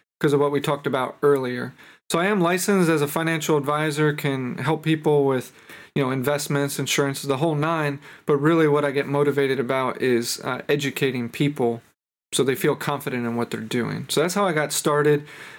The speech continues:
uh, under the mentorship of a financial advisor in Virginia.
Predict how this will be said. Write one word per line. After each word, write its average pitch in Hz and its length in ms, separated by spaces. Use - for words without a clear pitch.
uh, 135 280
under 156 220
the 147 80
mentorship 170 720
of 139 140
a 131 80
financial 151 460
advisor 143 500
in 131 100
Virginia. 156 640